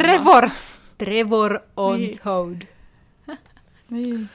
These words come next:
Speaker 2: Nyt vaan pitäisi löytää kananmunaa ja rupikammunaa ja katsoa, tuleeko basiliski.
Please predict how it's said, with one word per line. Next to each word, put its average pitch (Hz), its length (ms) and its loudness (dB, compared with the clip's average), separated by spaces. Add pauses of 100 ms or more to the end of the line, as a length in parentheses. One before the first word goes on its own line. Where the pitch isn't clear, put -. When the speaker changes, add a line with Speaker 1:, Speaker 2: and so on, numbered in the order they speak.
Speaker 2:
Nyt 240 220 -10
vaan 196 140 -8
pitäisi 196 180 -10
löytää 190 200 -10
kananmunaa 180 580 -10
ja 175 60 -8
rupikammunaa - 1080 -12
ja 185 60 -12
katsoa, - 300 -16
tuleeko 185 340 -14
basiliski. 185 600 -16